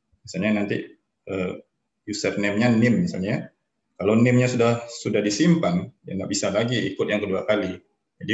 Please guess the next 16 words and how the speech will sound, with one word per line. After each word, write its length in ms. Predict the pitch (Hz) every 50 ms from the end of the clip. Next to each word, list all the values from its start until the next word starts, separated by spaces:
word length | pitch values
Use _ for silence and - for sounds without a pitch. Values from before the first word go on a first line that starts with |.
| 120 120
waktunya 480 | 123 123 123 - - 110 101 110 131
kan 160 | 143 147 143 -
fleksibel 480 | 117 98 - - 110 95 95 101 101
diberikan. 400 | 95 90 - - 95 - - 90 98 - _ _ _ _ _ _ _ -
Satu 240 | - - - 104 107
minggu 320 | 104 101 104 104 131 139
silahkan 480 | 143 139 117 113 107 - - 135 135 120
Anda 480 | 110 101 101 104 117 120 120 120 -
kuis. 560 | - 117 120 127 123 - - - - - - _ _ _ _ _ _ _ _ _ _ _ _ _
Kapan 320 | _ - - - - 113 110
saja 320 | 123 139 143 156 156 151
Anda 160 | 143 139 131
mau 80 | 123 120
masuk. 560 | 117 117 110 113 - 120 120 - - - _ _ _
Mau 160 | - 95 98
masuk 480 | 95 92 92 - - - - - -